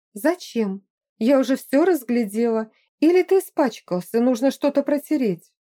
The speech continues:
Ледяные глаза. Изумруд, оказывается, может быть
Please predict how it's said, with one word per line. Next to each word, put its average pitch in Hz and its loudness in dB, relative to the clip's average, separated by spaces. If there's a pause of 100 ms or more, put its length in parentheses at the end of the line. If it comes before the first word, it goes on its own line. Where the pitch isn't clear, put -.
(300)
Ледяные 175 -2
глаза. 165 -10 (400)
Изумруд, 180 -2 (200)
оказывается, 277 0
может 240 0
быть 254 -6